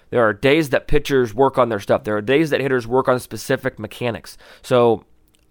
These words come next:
I'm gonna probably tweet out a couple different stats today about impressive Cardinals, and I understand that, and stats are, are good to look at, but they could not be,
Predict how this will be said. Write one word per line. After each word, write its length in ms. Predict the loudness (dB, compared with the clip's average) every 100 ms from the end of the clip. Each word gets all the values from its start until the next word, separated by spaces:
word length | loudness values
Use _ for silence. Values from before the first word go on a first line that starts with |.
| _ _ _ -6
I'm 80 | -4
gonna 100 | 0
probably 240 | 0 0
tweet 220 | 0 0 2
out 120 | 2
a 60 |
couple 220 | 2 0 2
different 260 | 0 -2
stats 300 | 0 0 0
today 180 | -2 2
about 340 | 4 2 2
impressive 440 | -4 -2 -2 -2 -4
Cardinals, 340 | -2 0 -2
and 100 | -2
I 60 | -2
understand 460 | -2 -4 -4 -2
that, 140 | -2 -4
and 200 | -8 -12 -16 -20
stats 320 | -4 -2 0
are, 140 | -2 -2 -4 -2
are 80 |
good 320 | -4 -2 -2 -2
to 80 | 0
look 240 | 0 2
at, 220 | -2 -2
but 180 | -2 -4 -6 -8
they 100 | -4
could 180 | -2 -2
not 320 | 0 0 -2
be, 340 | -4 -4 -4